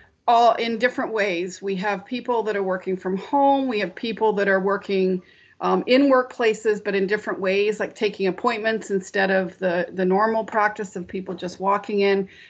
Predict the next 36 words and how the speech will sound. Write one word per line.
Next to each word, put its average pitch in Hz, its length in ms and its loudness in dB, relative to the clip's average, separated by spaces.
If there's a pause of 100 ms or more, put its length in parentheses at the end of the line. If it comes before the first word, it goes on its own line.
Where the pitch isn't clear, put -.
(160)
We 214 140 -2
have 208 260 4
people 240 300 -4
that 202 100 -2
are 190 80 -4
continuing 247 480 2
to 214 40 -4
work 208 220 0
in 202 100 0
the 196 60 2
field, 202 420 0
but 180 140 -4
they 185 120 0
have 190 280 0
new 190 160 2
P 185 180 -4
P 226 500 -2
E 220 40 4
and 190 100 0
all 190 160 2
kinds 180 360 0
of, 170 240 -8 (260)
so - 300 0
all 320 340 4
of 196 220 -2
that 190 420 2
has 196 260 -8
led 196 340 0
to 185 460 0 (420)
some 269 280 0
tension. 262 680 -2
And 208 440 -2
there's 233 220 0
tension 269 440 2
between 208 500 -2
people 208 560 -2